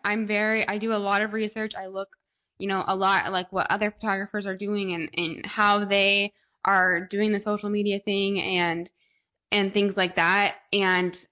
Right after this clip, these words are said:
I thought, I've seen so many different ways of doing it. I've seen people who kind of have, like, their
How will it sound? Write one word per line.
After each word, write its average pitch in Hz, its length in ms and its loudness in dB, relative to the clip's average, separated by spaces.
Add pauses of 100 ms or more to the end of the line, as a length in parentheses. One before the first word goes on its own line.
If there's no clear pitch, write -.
(380)
I 202 40 -6
thought, - 420 0
I've 190 160 0
seen 190 460 2
so 214 160 2
many 220 160 4
different 240 300 2
ways 226 220 4
of 247 120 0
doing 277 260 4
it. 294 120 2
I've 185 180 0
seen 220 420 4
people 208 360 0
who 190 280 0
kind 185 240 -2
of 196 60 -6
have, 180 260 0
like, 185 200 -2 (500)
their 185 560 2